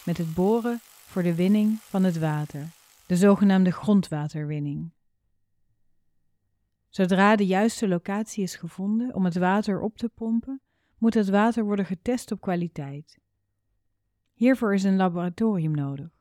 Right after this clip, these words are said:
Je ziet dan ook een laborant die het water controleert op drinkbaarheid. Dit proces gebeurt nog steeds,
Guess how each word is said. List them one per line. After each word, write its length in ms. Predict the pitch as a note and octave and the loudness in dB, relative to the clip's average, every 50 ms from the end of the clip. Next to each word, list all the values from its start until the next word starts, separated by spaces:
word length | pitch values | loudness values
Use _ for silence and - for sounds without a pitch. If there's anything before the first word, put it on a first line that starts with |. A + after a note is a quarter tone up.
| _ _ _ _ _ _ _ _ _ _ _ _ _ _ _ _ _ _ _ _ | _ _ _ _ _ _ _ _ _ _ _ _ _ _ _ _ _ _ _ _
Je 140 | _ F3+ F3+ | _ 0 2
ziet 180 | E3+ G#3 G#3 - | 2 2 2 4
dan 140 | A3+ G#3 | 4 4
ook 140 | G#3 G#3+ G3 | 4 4 4
een 100 | G3+ F#3+ | 4 2
laborant 680 | F3+ F3 F3 D#3+ F3 D#3+ E3 E3 E3 F#3+ G#3+ A3 - _ _ _ _ _ | 2 2 2 0 0 -2 -2 -2 -2 -2 -2 -4 -6 _ _ _ _ _
die 120 | - F#3 | 0 0
het 140 | F#3 F3 F#3 | 2 2 2
water 400 | F3 F#3 F#3 G3+ A#3 A3+ B3 A3+ | 2 4 4 4 4 2 0 -2
controleert 640 | - - G#3 G3+ - - F#3+ F#3 G3 A3 A#3+ B3 - | 0 0 0 0 0 0 -2 0 0 0 0 0 -2
op 140 | - F#3 D#3+ | -4 -4 -2
drinkbaarheid. 960 | F#3 F3+ G#3 A3 G#3 F3+ F3 D#3+ D#3 D3 C#3+ D#3 B2+ - C3+ - _ _ _ _ _ _ _ _ _ _ _ _ _ _ _ _ _ _ _ _ | 0 4 6 6 6 4 2 0 -2 -4 -6 -8 -10 -12 -16 -18 _ _ _ _ _ _ _ _ _ _ _ _ _ _ _ _ _ _ _ _
Dit 160 | - E3 E3 - | -10 -10 -10 -6
proces 440 | - F3 E3 - - D3+ E3+ - | -4 -4 -4 -4 -4 -6 -6 -6
gebeurt 340 | - - F3 F3+ F#3+ F#3 F3 | -6 -4 0 2 2 2 2
nog 140 | F3 E3 - | 0 -4 -4
steeds, 500 | - - - G#3+ F3 D3+ - - - - | -6 -6 -6 -6 -6 -6 -8 -14 -20 -20